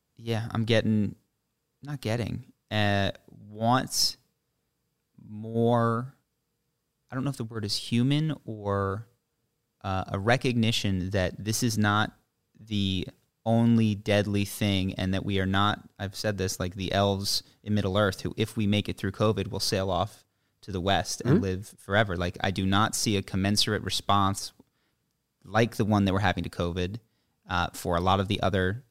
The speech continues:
Speaker 1: things that kill people. And it feels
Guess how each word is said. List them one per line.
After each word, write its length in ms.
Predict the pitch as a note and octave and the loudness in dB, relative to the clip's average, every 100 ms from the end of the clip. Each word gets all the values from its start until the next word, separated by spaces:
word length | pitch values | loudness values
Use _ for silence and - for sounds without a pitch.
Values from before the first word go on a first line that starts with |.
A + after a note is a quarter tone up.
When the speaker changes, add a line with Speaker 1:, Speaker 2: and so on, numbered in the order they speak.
| _ | _
Speaker 1:
things 300 | G2+ G#2 G2 | -2 0 0
that 160 | G2+ - | -2 -4
kill 240 | A2+ G2+ | -4 -4
people. 400 | - D2 - - _ _ _ _ _ G2 | -4 -10 -12 -18 _ _ _ _ _ -6
And 260 | F#2 F2+ | -4 -4
it 100 | F2 | -6
feels 680 | - G2+ F#2+ F#2 F#2 - - | -8 -4 -2 -4 -6 -6 -6